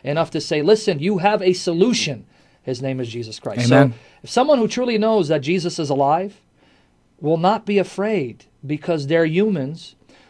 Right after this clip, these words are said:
Speaker 1: who are under bondage to an oppress-, oppressive system and oppressive, uh, spirit. And Jesus Christ says, "If the Son sets you free,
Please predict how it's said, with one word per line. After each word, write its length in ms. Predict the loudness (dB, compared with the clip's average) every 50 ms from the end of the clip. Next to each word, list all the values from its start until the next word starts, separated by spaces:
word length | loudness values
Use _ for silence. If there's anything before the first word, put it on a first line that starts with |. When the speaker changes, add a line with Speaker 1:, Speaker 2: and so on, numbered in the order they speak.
| _ -4
Speaker 1:
who 100 | -2 0
are 80 | 0
under 240 | 2 2 2 0 0
bondage 540 | 0 2 2 2 2 2 2 0 -2 -4 -8
to 100 | -10 -8
an 60 | -8
oppress-, 340 | -6 -4 -4 -4 -4 -6 -8
oppressive 480 | -14 -10 -6 -4 -4 -4 -4 -8 -8
system 440 | -8 -8 -10 -10 -8 -8 -8 -8 -8 -12 -10
and 140 | -8 -6 -6
oppressive, 480 | -6 -4 -2 -2 -2 -2 -2 -6 -8 -8 -8 -10
uh, 400 | -6 -6 -4 -4 -6 -6 -8 -12
spirit. 480 | -14 -14 -4 0 2 2 2 2 -2 -6 -12 -20 -20 -20 _ _ _ -12
And 160 | -12 -10 -6
Jesus 340 | -4 -2 -2 -2 -2 -4 -4
Christ 300 | -2 0 0 0 0 -2
says, 280 | -2 -2 -2 -4 -6 -8
"If 180 | -10 -10 -8 -6
the 80 | -8 -6
Son 400 | -6 -4 -2 0 2 2 2 0
sets 380 | -2 -2 -2 -2 -2 -2 -4
you 100 | -4 -4
free, 360 | -4 -2 -2 -2 -2 -2 -4